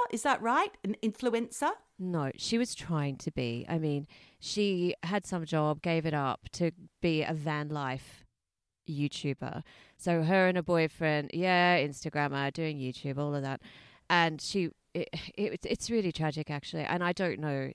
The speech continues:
Speaker 2: that much, but the whole world is riveted by this case. And she apparently had some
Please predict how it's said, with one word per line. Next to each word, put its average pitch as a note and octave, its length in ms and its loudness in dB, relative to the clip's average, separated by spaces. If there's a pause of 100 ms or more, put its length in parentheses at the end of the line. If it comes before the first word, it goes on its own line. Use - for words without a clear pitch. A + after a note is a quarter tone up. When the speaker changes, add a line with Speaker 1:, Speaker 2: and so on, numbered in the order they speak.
Speaker 2:
that D#3 220 -6
much, C#3+ 300 -8
but E3+ 80 -4
the E3+ 80 0
whole F3+ 180 2
world C3 300 0
is C#3+ 320 -8
riveted D3 520 -6 (100)
by C3+ 160 -2
this - 240 -10
case. - 440 -6 (540)
And D#3+ 400 2 (160)
she D#4 200 -2
apparently A3 380 0
had E3 260 0
some C#3+ 560 -4